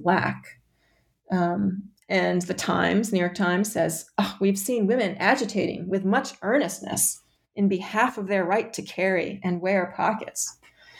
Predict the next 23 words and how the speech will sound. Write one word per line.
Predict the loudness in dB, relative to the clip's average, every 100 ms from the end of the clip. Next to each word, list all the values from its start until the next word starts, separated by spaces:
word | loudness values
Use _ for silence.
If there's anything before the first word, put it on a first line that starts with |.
| -20 _ -6
By | -4
eighteen | -2 -4 0 2
ninety-nine, | 2 2 0 2 0
the | 0
Times | 0 0 0
is | -2 2
also | 4 4 0
reporting, | -4 -2 -2 0 0 -2 -4 -12 _ -10
"Men's | -2 2 2 0
clothes | -2 0 2
are | 2 -2
full | -2 0
of | 0 0
them. | -4 -4 -10 -8
Women | 0 2 2
have | 0 2 0 0
but | -2 -4
few, | -6 0 2 2 0 -10 _ _ 2
yet | 2 4
civilization | -2 -4 -2 2 2 2 0 0 0
demands | 2 0 0 -2
pockets." | -2 -2 -2 -2 -4 -6 -8 _
So | 2 2 2